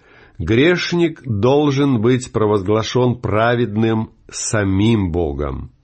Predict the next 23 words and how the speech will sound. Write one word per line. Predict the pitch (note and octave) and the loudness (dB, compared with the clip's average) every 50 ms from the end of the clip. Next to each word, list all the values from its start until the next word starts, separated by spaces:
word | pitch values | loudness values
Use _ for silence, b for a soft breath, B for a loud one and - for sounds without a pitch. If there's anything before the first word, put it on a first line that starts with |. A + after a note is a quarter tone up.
| _ _ _ _ _ _ _ _ _ - | _ _ _ _ _ _ _ _ _ 2
И | D#3 D#3 D#3+ | 4 4 4
именно | E3 E3 E3+ D#3+ E3 E3 D#3+ | 4 4 2 2 2 2 0
поэтому | B2+ B2 C#3+ C#3 D3+ F3+ F#3 F3+ F3+ - C#3 B2 A#2 A2+ G#2+ G2+ B B B B | 2 2 2 4 4 4 2 2 2 2 2 4 4 2 2 0 B B B B
Бог | A2+ G2+ G#2 D3 D#3+ D#3 - - | -4 0 2 4 2 2 0 0
даёт | C3 C3+ C3 C#3 C#3+ C3+ B2+ B2+ | 0 2 4 4 4 2 2 0
людям | A#2 B2+ D3 D3 B2 B2 C3 B2+ A#2+ A#2 | 0 2 2 2 4 2 2 2 0 -2
такую | - - A2+ A2 - - - D3 C#3+ C3 B2+ - | -2 -4 -4 -4 -4 -2 0 2 2 2 0 -2
праведность | - A2+ G#2+ A#2 B2+ C#3 C#3+ C#3+ C#3 A#2 A2+ B2+ C3+ C3+ C3+ B2+ B2+ - - - - - b b b b b b b - | -4 -2 0 2 2 2 2 2 0 0 0 0 2 2 2 0 -2 -6 -12 -16 -20 -20 b b b b b b b -8
в | - A2+ A#2+ | -2 0 2
Иисусе | A2+ G#2+ G#2 - - - A2 G#2 G2 - G2+ | 2 2 0 -2 -2 -2 -2 0 0 -2 -4
Христе. | - - F#2+ F#2+ F2+ - - - - F#2+ D#2+ C#2+ B1+ - _ _ _ _ _ _ _ _ B B B B B B B B B B B B B B B | -4 -4 -4 -6 -6 -6 -8 -8 -6 -4 -4 -4 -6 -10 _ _ _ _ _ _ _ _ B B B B B B B B B B B B B B B
В | B - | B -4
послании | - D3 D#3+ - G3 G3 F#3+ F#3 F#3 F3 | -2 -2 0 0 2 2 4 4 2 2
к | F3 F3+ | 2 2
римлянам | E3+ F#3 F3+ F3 E3+ E3 D#3+ D#3 D#3 D#3 D#3 | 2 2 4 4 4 4 4 4 4 2 2
в | C#3 - | -2 -4
третьей | - D3 C#3+ D3+ D3 - - B2+ | -2 0 2 2 2 2 0 0
главе, | A2 A2+ A2+ A2 A2 A#2+ C3 C3 | 2 2 2 4 4 4 2 2
в | A#2+ G2 | 2 0
двадцать | G#2+ A2 A#2 A#2 - - G2+ - | 2 2 2 0 -2 -6 -12 -8
втором | - - G#2+ G#2 G2 F#2+ | -2 -2 0 0 0 -2
стихе | - - - F#2 - - A#2+ A#2 | -4 -4 -8 -6 -2 -2 0 0
написано: | A#2+ A#2+ A#2+ - F#2+ E2+ D2+ - F#2 E2+ D#2+ D#2 D2+ C#2+ D2 | 0 0 -2 -2 -4 -4 -2 -4 -4 -2 -2 -2 -4 -6 -8